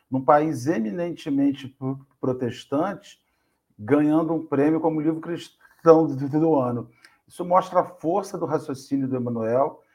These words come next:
isso mostra a força da psicografia do Chico, isso mostra o fim para que Chico veio, né? Na verdade, quando a gente lê a, o fim, é, é muito difícil você, quando você faz uma viagem para um lugar que você nunca foi, você tá sempre perguntando, "Eu já cheguei?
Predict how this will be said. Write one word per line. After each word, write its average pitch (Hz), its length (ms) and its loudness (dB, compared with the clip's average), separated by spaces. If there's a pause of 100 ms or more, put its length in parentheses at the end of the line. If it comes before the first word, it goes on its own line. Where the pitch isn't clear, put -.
(240)
isso - 200 -14
mostra 139 440 -2
a 131 40 2
força 160 520 -6
da 143 80 -4
psicografia 127 680 -4
do 120 100 -12
Chico, - 560 -10 (520)
isso 175 800 -2 (120)
mostra 180 720 2 (380)
o 202 120 -6
fim 214 440 -6
para 226 260 0
que 190 140 -8
Chico 190 340 -8
veio, 165 400 -2
né? 180 140 -2
Na 165 140 -2
verdade, 165 560 4 (420)
quando 165 160 -2
a 175 40 -2
gente 170 260 -8
lê 165 240 4
a, 143 240 4
o 135 100 -2
fim, 170 720 -8 (480)
é, 151 360 -2
é 156 40 -2
muito 190 200 -6
difícil 254 480 -4
você, 196 340 -4
quando 190 220 -6
você 180 60 -8
faz 185 180 4
uma 180 100 4
viagem 165 400 6
para 156 80 -8
um 147 40 -2
lugar 147 160 2
que - 60 -8
você 147 120 -4
nunca 135 260 0
foi, 190 320 -2
você - 80 -14
tá 170 140 0
sempre 208 180 -8
perguntando, 170 360 -6
"Eu 135 40 -8
já 165 80 -6
cheguei? 147 640 -6